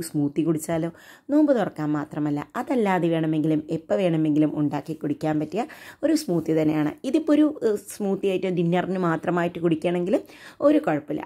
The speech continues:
അത്രയും നല്ല ടേസ്റ്റിയും ഹെൽത്തിയുമായ സ്മൂത്തിയുടെ റെസിപ്പിയാണ്. അതിനായിട്ട് ഇതാ ഒരു എട്ട് ചക്കയുടെ പീസാണ് എടുത്തിരിക്കുന്നത്. എനിക്കിവിടെ കുറച്ച് ചക്ക കിട്ടിയിരുന്നു, അപ്പോൾ ആ ചക്കയെ ചെറുതായി പീസുകളാക്കി മാറ്റിയിട്ടുണ്ട്.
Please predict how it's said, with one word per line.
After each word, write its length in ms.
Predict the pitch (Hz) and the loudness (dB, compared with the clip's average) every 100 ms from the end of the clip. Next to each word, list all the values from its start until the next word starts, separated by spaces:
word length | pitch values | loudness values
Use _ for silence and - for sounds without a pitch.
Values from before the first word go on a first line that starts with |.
| - | -14
അത്രയും 320 | - 170 160 156 | -10 -6 -6 -4
നല്ല 120 | 156 156 | -6 -6
ടേസ്റ്റിയും 420 | 214 240 - 262 240 | -6 -6 -2 -2 0
ഹെൽത്തിയുമായ 460 | 202 185 190 190 185 180 | -2 -2 -2 -2 -2 -2
സ്മൂത്തിയുടെ 480 | 160 156 165 165 170 | -2 0 0 0 0
റെസിപ്പിയാണ്. 560 | 160 180 - 202 196 247 - - - - - 277 | 0 -2 0 2 2 0 -6 -18 -20 -20 -10 -6
അതിനായിട്ട് 460 | 294 330 247 226 202 | 0 2 0 -2 -4
ഇതാ 180 | 185 185 190 | -2 0 2
ഒരു 140 | 185 180 175 | 2 0 -2
എട്ട് 200 | 175 - 185 - | -4 -4 -6 -4
ചക്കയുടെ 400 | 151 - 190 180 - | -6 -2 0 0 0
പീസാണ് 420 | 156 151 160 151 147 | -2 0 0 0 -2
എടുത്തിരിക്കുന്നത്. 460 | - - 147 147 | -6 -6 -4 -2
എനിക്കിവിടെ 340 | 160 156 160 160 | -2 0 0 -2
കുറച്ച് 220 | 170 - 180 | -8 -8 -6
ചക്ക 120 | 165 180 175 | -4 0 0
കിട്ടിയിരുന്നു, 420 | 175 180 180 294 240 | 0 -2 -2 -4 -4
അപ്പോൾ 160 | 175 | -4
ആ 40 | 160 147 | -4 -6
ചക്കയെ 300 | - 156 160 - - | -6 -8 -8 -10 -4
ചെറുതായി 340 | 170 156 165 160 | 0 0 -2 -2
പീസുകളാക്കി 580 | 165 156 165 165 160 160 170 | -2 0 -2 -2 -4 -4 -4
മാറ്റിയിട്ടുണ്ട്. 580 | 170 156 175 196 196 | -4 -4 -4 -2 0